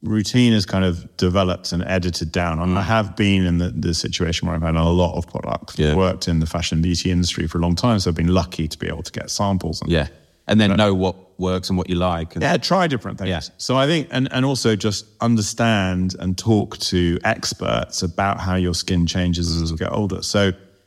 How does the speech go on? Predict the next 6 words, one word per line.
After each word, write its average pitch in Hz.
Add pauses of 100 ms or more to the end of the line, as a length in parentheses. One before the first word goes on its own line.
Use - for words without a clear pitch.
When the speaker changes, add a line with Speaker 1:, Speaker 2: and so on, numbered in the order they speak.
(120)
Speaker 1:
my 110
morning 113
routine 92
is 87
that 90
I 90